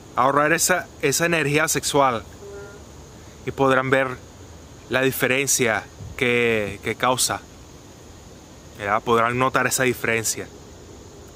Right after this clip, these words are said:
Hagan la prueba, diez días ahí, ese reto. <laughs> Em,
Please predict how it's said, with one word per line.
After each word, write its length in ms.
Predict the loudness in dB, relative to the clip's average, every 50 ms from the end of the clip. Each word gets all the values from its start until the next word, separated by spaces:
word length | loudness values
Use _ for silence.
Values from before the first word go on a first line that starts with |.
| -4 0
Hagan 200 | 2 2 4 4
la 80 | 2 2
prueba, 320 | 2 2 4 4 4 4
diez 240 | 4 4 4 4 4
días 260 | 4 4 4 4 2
ahí, 200 | 2 2 2 2
ese 220 | 2 2 2 2 2
reto. 340 | 2 2 2 0 -2 -2 -2 -6 -14 -20 -20 -20 -20 -20 -20 -20 -20 -20 -20 -8 -4 -2
<laughs> 240 | -2 -2 -2 -4 -6 -8 -12 -20 -20 -20 -20 -20 -20 -18 -18 -16 -16 -18 -18 -18 -20 -20 -20 -20 -20 -20 -20 -20 -20 -20 -20 -20 -20 -20 -16 -6 -2
Em, 800 | 0 2 4 4 4 4 4 2 2 0 -2 -4 -6 -8 -10